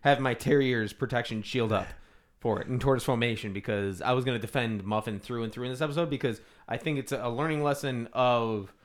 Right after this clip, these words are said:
how to respond to other people's children,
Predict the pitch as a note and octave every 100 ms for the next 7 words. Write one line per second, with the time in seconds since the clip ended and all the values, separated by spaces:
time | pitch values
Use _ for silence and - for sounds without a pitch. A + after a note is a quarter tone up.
0 | _ _ _ C3+ B2 B2 A2+ G#2 - A2
1 | G2+ B2 A2+ G#2+ - G#2+ - A#2 - -
2 | _ - - B2 B2+ D3+ E3+